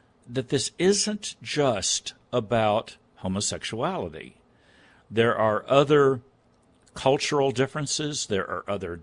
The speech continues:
demographic differences. There are important things going on here that we can't forget them just because we want to write headlines about same-sex blessings. Let me flash back to something that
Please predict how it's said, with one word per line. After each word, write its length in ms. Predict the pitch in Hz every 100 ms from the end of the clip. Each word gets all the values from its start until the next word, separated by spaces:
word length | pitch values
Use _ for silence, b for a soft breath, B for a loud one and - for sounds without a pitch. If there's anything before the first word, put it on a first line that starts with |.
| -
demographic 680 | 98 82 - 104 135 139 -
differences. 580 | 139 143 127 - 110 -
There 220 | 127 127
are 240 | 107 101 b b b b
important 800 | 120 - - 196 240 139 - -
things 460 | 160 147 95 78
going 400 | 95 143 147 92 -
on 300 | 208 151 165
here 400 | 85 85 71 - _ _ b b b b b b b -
that 260 | 107 117
we 400 | 110 113 110 104 -
can't 320 | - - 175 -
forget 580 | 127 107 127 202 214
them 200 | 92 78 - _ b b b b b
just 360 | - 131 147 -
because 360 | 135 139 117 98
we 100 | 113
want 240 | 104 107
to 160 | 101 - _ _ _ _
write 220 | 107 107
headlines 460 | 95 104 95 90 82
about 300 | 92 90 82 _ _ b b b b _ _
same-sex 460 | - 110 95 - -
blessings. 540 | 82 85 - - - B B B
Let 180 | 131 185
me 140 | 170 135
flash 540 | - 135 135 127 -
back 300 | 107 101 -
to 60 | 92
something 440 | - 107 107 95
that 180 | 98